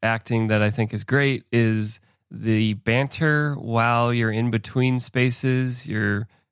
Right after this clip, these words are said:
going around different environments, or you're, you know, you're climbing something, and there's kind of a beat in the gameplay where it's like, "Well, you're just climbing." Um, they did a really good job of filling that with good content where,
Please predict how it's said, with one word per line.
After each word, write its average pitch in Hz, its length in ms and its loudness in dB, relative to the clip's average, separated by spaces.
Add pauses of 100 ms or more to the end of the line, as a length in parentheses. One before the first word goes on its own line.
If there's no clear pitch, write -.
(160)
going 120 260 4
around 117 300 4
different 117 280 0
environments, 107 760 2
or 104 160 -2
you're, 110 180 -4
you 104 140 -4
know, 101 100 2
you're 101 180 0
climbing 101 440 0
something, 104 440 -4
and 104 140 -2
there's 104 180 -2
kind 107 200 -2
of 104 80 0
a 104 80 0
beat 107 420 -4
in 104 160 -4
the 101 60 -6
gameplay 101 520 -4
where 104 100 -2
it's - 140 -10
like, 104 140 -10
"Well, 110 240 2
you're 110 140 0
just 107 180 -6
climbing." 101 480 -8 (420)
Um, 98 440 0 (160)
they 110 200 2
did 120 240 0
a 117 80 2
really 110 440 0
good 117 200 -2
job 107 460 0
of 101 120 -2
filling 107 420 -2
that 104 280 -2
with 101 320 -10
good 104 340 -6
content 104 580 -6
where, 107 360 -6